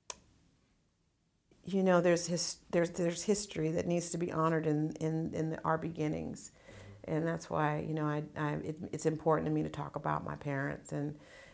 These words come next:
Speaker 1: and talk about, you know, all that they've given me. And they're no longer living, but Outdoor Afro is the platform that keeps that ranch experience alive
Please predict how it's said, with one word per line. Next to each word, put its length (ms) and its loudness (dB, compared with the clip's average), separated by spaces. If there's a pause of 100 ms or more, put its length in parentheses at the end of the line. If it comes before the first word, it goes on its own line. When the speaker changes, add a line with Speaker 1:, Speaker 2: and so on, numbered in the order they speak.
(120)
Speaker 1:
and 120 -6
talk 260 0
about, 440 0
you 80 -2
know, 120 0
all 200 4
that 140 2
they've 200 -2
given 300 0
me. 140 2
And 80 4
they're 80 2
no 200 8
longer 380 8
living, 580 6 (380)
but 500 8 (480)
Outdoor 480 8
Afro 720 6 (240)
is 160 2
the 100 -4
platform 720 2
that 160 -4
keeps 400 -6
that 340 2 (480)
ranch 400 2
experience 640 -2
alive 600 0